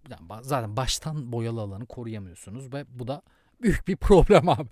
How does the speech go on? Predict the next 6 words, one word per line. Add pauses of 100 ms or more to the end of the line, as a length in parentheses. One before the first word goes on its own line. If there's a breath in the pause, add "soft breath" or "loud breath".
(100)
<laughs>
Basketbol
oyununda
boyalı
alanı
koruyamamak.